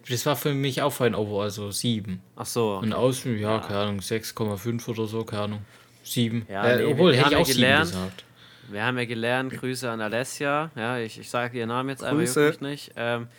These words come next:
Speaker 2: äh, ich passe nicht ins Männlichkeitsbild der Gesellschaft, ja, das hat
Speaker 1: Ah.
Speaker 2: die, das hat die eins zu eins so gesagt, äh,
Speaker 1: <laughs>
Speaker 2: können wir die,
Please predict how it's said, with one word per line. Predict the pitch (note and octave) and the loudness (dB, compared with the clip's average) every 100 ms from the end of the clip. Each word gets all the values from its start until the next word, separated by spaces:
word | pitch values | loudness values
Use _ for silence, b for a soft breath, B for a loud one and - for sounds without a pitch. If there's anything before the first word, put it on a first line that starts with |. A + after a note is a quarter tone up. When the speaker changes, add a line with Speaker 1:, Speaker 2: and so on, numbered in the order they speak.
| B B B | B B B
Speaker 2:
äh, | A2 G#2+ G2 | -4 -4 -4
ich | A2 | -6
passe | - C3+ - | 2 2 2
nicht | B2 B2 | -6 -4
ins | A2 - - - A2 - | -6 -6 -8 -12 -16 -6
Männlichkeitsbild | B2 B2+ A#2+ A#2 A2+ G#2 - A2 G#2+ | 0 0 0 -2 -2 -2 -2 0 0
der | G2 | -2
Gesellschaft, | G2 G#2 G#2+ G#2 G#2 F#2+ F#2 | -2 0 2 2 2 -2 -4
ja, | G#2 | -2
das | G#2 C#3+ C3 | 0 0 -2
hat | G2 | -4
Speaker 1:
Ah. | G#2+ | -4
Speaker 2:
die, | G2 | -6
das | F#2+ - | -6 -6
hat | A2 G#2+ | -6 -4
die | - | -2
eins | G#2+ A2 - | -2 -2 -4
zu | |
eins | G#2 G2 | -6 -4
so | G#2 | -4
gesagt, | G2+ G2 G#2 A2 A#2+ G2+ | -4 -4 -2 -2 -4 -6
äh, | G2+ G2+ G2+ - - - - - _ - - _ B B B | -4 -4 -6 -12 -14 -12 -16 -20 _ -20 -20 _ B B B
Speaker 1:
<laughs> | C3+ - C3+ E3+ D3+ D#3+ | -2 -2 -2 -2 0 0
Speaker 2:
können | A#2+ | 2
wir | G#2+ | 2
die, | A2 G#2 | -2 -4